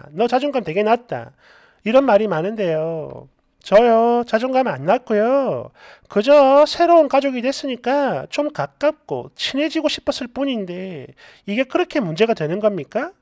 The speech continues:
어머님이 뭘 해주셔가지고 랄지 한 적 없고 자랑 아니에요.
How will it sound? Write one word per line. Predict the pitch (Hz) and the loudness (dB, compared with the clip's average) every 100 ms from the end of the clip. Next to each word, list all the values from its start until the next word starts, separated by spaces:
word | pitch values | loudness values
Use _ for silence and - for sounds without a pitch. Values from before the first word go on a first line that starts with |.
| _ _ _ _ _ | _ _ _ _ _
어머님이 | 196 294 339 311 269 | 4 6 6 2 0
뭘 | 233 294 | 2 0
해주셔가지고 | 233 269 320 294 262 240 214 | -2 -4 0 2 0 0 2
랄지 | 190 262 269 | 6 4 2
한 | 226 | -4
적 | 233 240 | -4 0
없고 | 160 - 269 262 180 | 0 -2 -2 -2 2
자랑 | 247 285 180 | 2 2 2
아니에요. | 175 285 285 233 247 277 214 127 | -2 0 2 2 2 -2 -2 -6